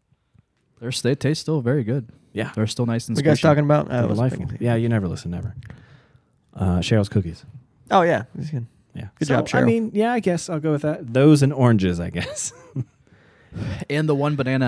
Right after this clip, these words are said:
Speaker 1: I eat out of the bushel.
Speaker 2: Out of all five or six,
Speaker 1: Yes.
Speaker 2: yeah.
Speaker 1: Then I throw the rest away.
Speaker 2: I, I do the same
Speaker 1: <laughs>
Speaker 2: thing. And whenever I eat it, I'm like, "It's really
Speaker 1: Uh,
Speaker 2: good."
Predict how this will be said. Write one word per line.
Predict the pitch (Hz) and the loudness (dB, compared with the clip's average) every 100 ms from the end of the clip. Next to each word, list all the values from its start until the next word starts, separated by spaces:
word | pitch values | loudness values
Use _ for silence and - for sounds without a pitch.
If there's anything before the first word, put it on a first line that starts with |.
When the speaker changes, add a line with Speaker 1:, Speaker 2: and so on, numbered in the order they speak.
| 98 | 0
Speaker 1:
I | 110 | -2
eat | 110 117 | -2 -2
out | 107 | -2
of | 104 | -4
the | 104 | -4
bushel. | 107 - 95 92 _ _ | -4 -4 -8 -10 _ _
Speaker 2:
Out | 98 92 | -4 -2
of | 90 | -2
all | 87 87 | -2 -4
five | - 95 92 87 | -8 -4 -2 -4
or | |
six, | - 104 | -6 -6
Speaker 1:
Yes. | 92 - | -4 -6
Speaker 2:
yeah. | 113 - | -8 -10
Speaker 1:
Then | - 98 | -8 -8
I | 95 | -6
throw | 95 92 | -6 -4
the | |
rest | 92 87 - | -6 -8 -6
away. | - 87 - - | -6 -6 -10 -12
Speaker 2:
I, | 90 | -8
I | |
do | 95 90 | -4 -4
the | |
same | 80 - 92 95 | -6 -6 -6 -6
Speaker 1:
<laughs> | 85 | -6
Speaker 2:
thing. | 80 82 - _ - - - - | -4 -4 -4 _ -16 -16 -16 -6
And | 104 | 0
whenever | 101 101 101 | 2 2 2
I | |
eat | 101 117 151 | 2 2 2
it, | 120 | 2
I'm | 90 | -2
like, | 104 104 | -4 -8
"It's | - | -8
really | 190 202 | -8 -4
Speaker 1:
Uh, | |
Speaker 2:
good." | 320 277 | -2 -2